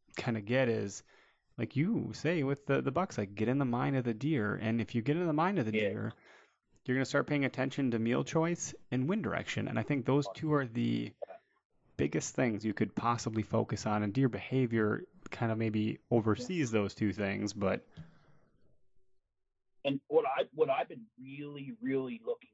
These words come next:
Speaker 2: at too is, like, uh, I have a friend of mine that, uh,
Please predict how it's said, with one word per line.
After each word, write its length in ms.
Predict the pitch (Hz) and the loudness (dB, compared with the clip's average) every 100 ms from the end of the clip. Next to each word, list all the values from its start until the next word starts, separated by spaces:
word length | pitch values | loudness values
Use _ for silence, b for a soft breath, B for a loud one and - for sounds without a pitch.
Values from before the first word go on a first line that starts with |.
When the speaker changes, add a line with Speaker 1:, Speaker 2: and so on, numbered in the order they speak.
| 110 | -18
Speaker 2:
at 380 | 104 - - | -18 -18 -18
too 280 | 120 113 110 107 | -12 -12 -10 -6
is, 200 | 104 107 101 _ | -6 -8 -14 _
like, 240 | 117 104 - 104 | -4 -4 -6 -6
uh, 340 | 101 98 95 92 _ - | -2 -2 -4 -8 _ -2
I 60 | 110 | -2
have 80 | 107 | -2
a 60 | - | -4
friend 180 | 117 110 | 0 2
of 60 | 110 | 0
mine 340 | 107 104 101 98 | -2 -4 -8 -10
that, 360 | 98 - - | -14 -14 -6
uh, 280 | 98 98 95 | -2 -2 -4